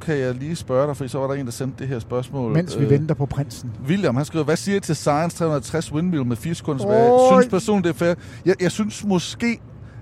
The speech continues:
Speaker 1: at vi skal vente med at snakke, for vi kommer til at snakke om det så meget i morgen.
Speaker 2: Jeg har, jamen, vi snakker om det i morgen. Jeg har også sendt det ind som et emne til, til Crunch Time.
Speaker 1: Okay.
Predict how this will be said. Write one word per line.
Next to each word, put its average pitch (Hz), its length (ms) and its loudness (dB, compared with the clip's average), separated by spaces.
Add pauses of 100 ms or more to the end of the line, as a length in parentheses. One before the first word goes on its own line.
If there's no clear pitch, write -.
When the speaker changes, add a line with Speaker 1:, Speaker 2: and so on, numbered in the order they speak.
(120)
Speaker 1:
at 151 120 0
vi 151 60 -2
skal 147 200 -6
vente 180 160 -2
med 185 80 -2
at 160 60 -2
snakke, 160 220 0
for 151 80 -2
vi 139 80 -6
kommer 147 200 -4
til 170 120 -2
at 151 60 -2
snakke 147 220 0
om 147 60 0
det 143 100 -6
så 160 80 -2
meget 135 180 0
i - 20 0
morgen. 120 140 0
Speaker 2:
Jeg 160 140 4
har, 151 280 4
jamen, 143 300 0
vi 139 80 -2
snakker 147 260 -2
om 135 80 -2
det 139 60 -2
i 131 40 -4
morgen. 160 240 -2
Jeg 139 100 0
har 131 80 0
også 135 160 -4
sendt 131 200 -2
det 143 60 -4
ind 139 100 -6
som 135 180 -4
et 123 60 -4
emne 131 220 -4
til, 107 520 -4
til 131 120 -6
Crunch 113 240 -8
Time. 98 140 -10 (260)
Speaker 1:
Okay. 139 200 -4